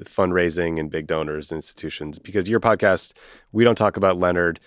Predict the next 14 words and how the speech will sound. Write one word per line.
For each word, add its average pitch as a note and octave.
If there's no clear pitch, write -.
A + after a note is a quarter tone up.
investigates G2
a -
guy F2+
named F2
Leonard E2
Leo. F2+
He's F#2+
a G2
big F#2+
Republican G2
muckety G#2
muck. F#2+
He's D#2+
a, D#2+